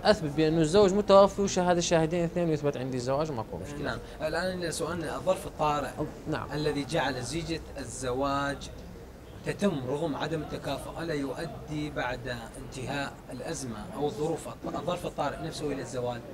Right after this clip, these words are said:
Speaker 2: نعم.
Speaker 1: هذه طبعًا، آه، أفرزت، آه، بعد أنه افتتحت المحاكم مباشرة عملها أفرزت أنه كان لربما الزوجة أنه تبدو أنها لم تكن على اقتناع كامل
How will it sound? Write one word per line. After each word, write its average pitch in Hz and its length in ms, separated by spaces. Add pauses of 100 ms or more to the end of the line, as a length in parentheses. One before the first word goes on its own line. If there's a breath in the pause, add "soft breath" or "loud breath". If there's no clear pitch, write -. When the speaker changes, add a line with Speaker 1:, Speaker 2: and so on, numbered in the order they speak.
(380 loud breath)
Speaker 2:
نعم. 196 180
Speaker 1:
هذه 196 300
طبعًا، 151 380 (120)
آه، 117 380 (120)
أفرزت، 160 480 (140)
آه، 117 160 (260)
بعد 143 220
أنه 139 140
افتتحت 131 460
المحاكم 127 440
مباشرة 120 420
عملها 123 320
أفرزت 135 440
أنه 120 680
كان 135 240 (220)
لربما 127 440
الزوجة 127 500
أنه 120 520
تبدو 131 280
أنها 123 500
لم 156 180
تكن 135 280
على 120 180
اقتناع 123 360
كامل 123 480